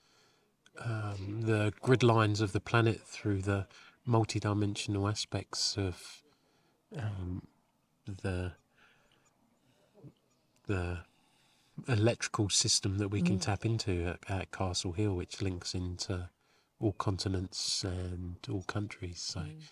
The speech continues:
Speaker 1: yeah, it's just, it's miraculous how it all
Speaker 2: Mm.
Speaker 1: unfolds. It, it really is. It's, uh, it's just beautiful when you, when you come out of your third dimensional head and just come and embody yourself into your sacred heart space.
Speaker 2: Mm.
Speaker 1: And,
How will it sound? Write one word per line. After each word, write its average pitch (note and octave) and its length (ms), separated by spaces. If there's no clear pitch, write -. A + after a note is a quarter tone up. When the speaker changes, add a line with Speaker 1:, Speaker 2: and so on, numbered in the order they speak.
Speaker 1:
yeah, E3 140
it's E3+ 120
just, E3 200
it's E3+ 200
miraculous F#3 580
how G#2 120
it F2+ 60
all F#2 120
Speaker 2:
Mm. F2+ 120
Speaker 1:
unfolds. F#2+ 500
It, G#2 100
it A#2 200
really A#2 340
is. - 240
It's, - 420
uh, F#2+ 220
it's G2 380
just - 360
beautiful G2+ 500
when F2+ 300
you, F2+ 200
when G2 140
you F#2 60
come G#2 240
out G2 120
of E2 100
your F#2+ 100
third F#2 300
dimensional F2+ 560
head F2+ 260
and F2 200
just - 200
come F#2 180
and F2+ 80
embody F2+ 320
yourself F2 480
into E2+ 280
your E2 60
sacred - 400
heart F#2+ 200
space. E2+ 460
Speaker 2:
Mm. - 40
Speaker 1:
And, F#2 180